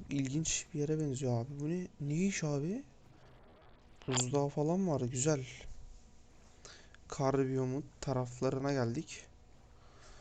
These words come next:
Ulan buzdağına ev yapmamız yok mu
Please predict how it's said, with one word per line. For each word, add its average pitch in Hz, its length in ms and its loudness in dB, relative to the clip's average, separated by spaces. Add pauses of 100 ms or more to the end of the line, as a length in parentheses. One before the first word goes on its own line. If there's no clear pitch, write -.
(400)
Ulan 139 280 6
buzdağına 143 460 2
ev 143 220 2
yapmamız 143 540 2
yok 165 240 -2
mu 135 200 -2